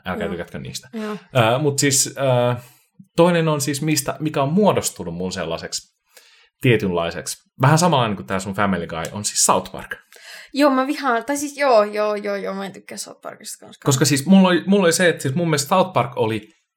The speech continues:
Speaker 1: nerokas,
Speaker 2: Mm.
Speaker 1: kun mä olin nuorempi. Mä olin silleen, että tää on, tietsä, komedian varjolla tehdään tällaista nerokasta satiiria.
Speaker 2: Joo, offensive, ha,
Speaker 1: Vau.
Speaker 2: ha.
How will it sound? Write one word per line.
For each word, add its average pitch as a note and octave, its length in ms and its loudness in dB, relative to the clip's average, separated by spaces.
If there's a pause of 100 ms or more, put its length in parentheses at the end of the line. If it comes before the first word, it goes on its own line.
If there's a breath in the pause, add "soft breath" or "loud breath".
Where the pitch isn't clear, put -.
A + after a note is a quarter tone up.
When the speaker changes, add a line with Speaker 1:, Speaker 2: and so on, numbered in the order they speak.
Speaker 1:
nerokas, A#2+ 840 2 (100)
Speaker 2:
Mm. G#3+ 260 -6 (180)
Speaker 1:
kun G2 100 -4
mä F#2 60 4
olin F2+ 160 2
nuorempi. E2 400 -2
Mä G2+ 100 0
olin G2+ 140 2
silleen, F#2+ 340 -4
että F2+ 140 -14 (360 loud breath)
tää A3+ 280 6
on, G3 80 2
tietsä, G3+ 460 2
komedian D#3+ 580 4
varjolla D#3 500 6
tehdään C3+ 400 4
tällaista G#2+ 420 -4
nerokasta A#2+ 600 0
satiiria. C#3+ 840 0
Speaker 2:
Joo, G#3 300 2 (120)
offensive, A3+ 880 0 (180)
ha, B3+ 100 6
Speaker 1:
Vau. C4+ 100 6
Speaker 2:
ha. B3+ 320 4